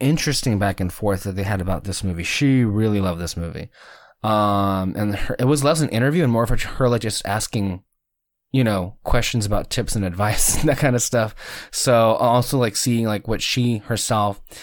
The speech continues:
thought in the movie. It's, it's actually an interesting panel because she doesn't come prepared with a list of questions like, you know, like a Perry Nemiroff would. Like, it's very cut and dry.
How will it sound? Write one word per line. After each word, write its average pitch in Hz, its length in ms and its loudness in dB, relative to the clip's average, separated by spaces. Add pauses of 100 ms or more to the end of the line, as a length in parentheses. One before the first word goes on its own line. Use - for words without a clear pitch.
(280)
thought 127 240 4
in 123 60 2
the 120 60 2
movie. 120 160 2
It's, 156 140 -2
it's 180 200 -2 (320)
actually 214 340 2
an 220 60 2
interesting - 460 0
panel 170 240 4
because 143 360 0
she 190 600 -2 (1300)
doesn't 190 400 2
come 180 240 0
prepared 151 400 0
with 160 100 2
a 139 40 2
list 135 240 0
of 127 140 -4
questions 143 520 0
like, 131 200 -2
you 127 60 2
know, 120 80 0
like 110 180 -2
a - 20 -2
Perry 131 260 0
Nemiroff 127 520 0
would. 160 260 2
Like, 110 220 0
it's 98 140 -8
very 120 180 0
cut - 200 -4
and 117 100 0
dry. 104 360 0